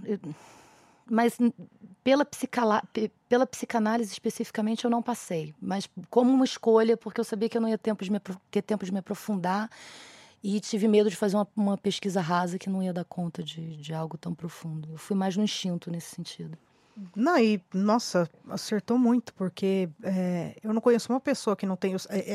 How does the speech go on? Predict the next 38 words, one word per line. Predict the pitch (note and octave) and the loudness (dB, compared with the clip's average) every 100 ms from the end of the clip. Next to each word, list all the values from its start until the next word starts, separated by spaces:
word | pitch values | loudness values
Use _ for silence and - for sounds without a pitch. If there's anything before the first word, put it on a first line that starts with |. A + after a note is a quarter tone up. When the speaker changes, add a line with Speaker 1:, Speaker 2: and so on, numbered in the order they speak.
| G3+ | 0
Speaker 2:
é, | |
esse | A3+ - | 0 2
programa, | C#4+ A#3 B3 C#4 | 4 6 4 4
ele | D4 | 2
é | C#4 | 0
<coughs> | - | 0
sobre | C4+ A#3+ A#3 | 4 6 6
o | C4 | 4
texto | - B3 - | 4 2 2
escrito, | C4+ - F#3+ D#3 E3 | -4 0 0 0 -2
mas, | E3+ D#3+ - - - - - - _ | -2 -4 -10 -16 -20 -20 -20 -20 _
é, | F#3+ F#3 F3 E3+ | 2 4 4 0
a | |
gente | F3 F#3 - | -2 -2 -2
não, | G3+ G3 | 0 0
não | G3 | -2
costuma | - - F#3+ | -4 -2 0
falar | G#3 F#3 | 0 -2
sobre | - F#3+ | -2 -2
montagem. | G3+ G#3+ F#3 E3+ E3 F3+ - - - | 0 0 0 -2 -2 -6 -12 -20 -6
Mas | F#3 | 2
eu | G#3 | 4
não | B3 | 6
conheço | C4 B3+ | 6 6
uma | B3+ | 4
pessoa | C4+ E4+ - G#3 | 6 2 4 4
que | G3+ | 4
não | G3 | 0
tenha | G#3 G3 F#3 | 0 0 2
ido | F#3 F#3+ | 0 0
na, | F3+ F3+ | 0 -2
na | F3+ F3+ | -4 -2
sua | F#3+ | -2
peça, | F3+ F3+ F#3+ G#3+ B3+ A#3+ | 0 2 4 2 -4 -4
que | A#3+ | -2
não | A3+ | -2
tenha | G#3+ G#3+ G#3+ | -2 -2 -2
falado | - G#3 G3 | 0 -2 0